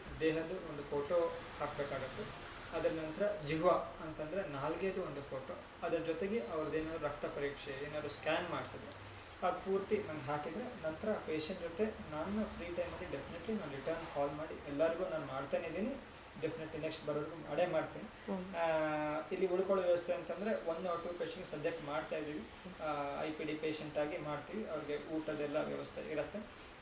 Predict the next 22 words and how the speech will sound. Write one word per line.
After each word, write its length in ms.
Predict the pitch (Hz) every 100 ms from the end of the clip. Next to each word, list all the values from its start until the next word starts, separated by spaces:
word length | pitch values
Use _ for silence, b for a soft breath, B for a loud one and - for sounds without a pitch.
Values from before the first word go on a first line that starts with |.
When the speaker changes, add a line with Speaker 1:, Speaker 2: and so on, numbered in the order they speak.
| - 170
Speaker 1:
ಆ, 340 | 160 151 151 151 - 165
ಆದಷ್ಟು, 400 | 160 175 - 220
ಆ, 540 | 214 - - 165 156 156
ಏನಪ್ಪ 340 | 165 156 160
ಅಂತಂದ್ರೆ 680 | 151 - 180 226 - 165 156
ಯಾರು 280 | 156 160 190
ಬೇಕಾದ್ರೂ 380 | 175 - 180 -
ನಾನು 640 | - 185 170 196 - 208 156 151
ಆನ್‌ಲೈನ್, 340 | 165 170 185 156
through 180 | 208 247
online 440 | 214 165 160 196 214
definitely 600 | - 147 - 170 - 302 - - - 160
ಮಾಡಿ 100 | 160
Speaker 2:
ಕಾಂಟ್ಯಾಕ್ಟ್ 400 | 208 220 - 185
ಮಾಡ್ಬೋದು. 200 | 175 160
Speaker 1:
ಮೆಡಿಸಿನ್ 440 | 165 180 247 240
ಪಾರ್ಸೆಲ್ 460 | 196 165 - 220 214
ಕೂಡ 220 | 202 214
ನಮ್ಮ 420 | 330 - 202 165 185
ಕಡೆಯಿಂದನೇ 400 | 165 156 220 -
ಆಗತ್ತೆ. 340 | 165 151 147 - - - - 196
Speaker 2:
ಓಕೆ. 560 | 180 185 175 180 -